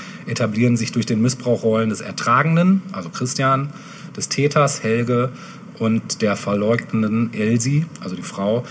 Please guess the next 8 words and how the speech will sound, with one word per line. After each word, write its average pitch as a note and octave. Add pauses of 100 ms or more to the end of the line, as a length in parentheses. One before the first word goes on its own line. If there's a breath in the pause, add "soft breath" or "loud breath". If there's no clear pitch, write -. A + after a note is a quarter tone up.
(140 loud breath)
Generell A2+
wurde A#2+
ein A#2
unausgesprochenes C3
Abkommen A#2+
des G2+
Schweigens G#2
getroffen. B2